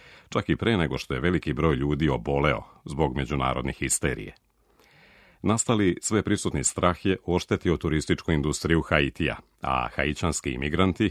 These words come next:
u Sjedinjenim Američkim Državama postali su meta ekstremne diskriminacije. Jedan od haićanskih odgovora na ovu stigmatizaciju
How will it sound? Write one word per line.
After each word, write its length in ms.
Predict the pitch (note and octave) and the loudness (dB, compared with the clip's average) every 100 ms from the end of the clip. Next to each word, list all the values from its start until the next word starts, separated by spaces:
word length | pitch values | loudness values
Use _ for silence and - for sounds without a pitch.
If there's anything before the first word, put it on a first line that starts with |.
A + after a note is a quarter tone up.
| - | -2
u 180 | C2 B1+ | -8 -6
Sjedinjenim 580 | C#2 D2 D2+ D2 C2+ B1 | -2 -2 0 0 0 -4
Američkim 460 | C#2+ C#2+ - C2 | -2 -4 -4 -6
Državama 520 | A#1+ D#2 F2+ E2+ D#2+ D2 _ _ _ | -4 0 2 2 2 0 _ _ _
postali 400 | F#2 F#2 G2+ D#2+ | -4 0 0 0
su 180 | - C2 | -2 -4
meta 400 | B1 D#2+ - D#2+ - | 0 0 0 -2 0
ekstremne 600 | D#2+ - - E2 D2 C2 | -2 0 0 0 0 -2
diskriminacije. 920 | C#2 - D#2 D2+ A#1+ A#1 - B1 A1 - _ _ _ _ _ _ _ - - - _ | -2 -2 0 -2 -2 -6 -6 -8 -12 -16 _ _ _ _ _ _ _ -20 -20 -20 _
Jedan 260 | G2+ C3 C3 | -6 -2 2
od 160 | F2 C#2+ | 2 2
haićanskih 640 | F2 F2+ - F#2+ - E2 | 4 4 4 0 2 2
odgovora 500 | F#2 E2+ F#2+ C#2 B1+ | 2 2 2 2 0
na 220 | B1 B1+ C#2 | 0 0 2
ovu 180 | F2 | 2
stigmatizaciju 920 | E2 D#2 C#2+ C#2 B1+ C#2 D2+ - G2+ | 2 0 0 -2 -2 0 0 0 0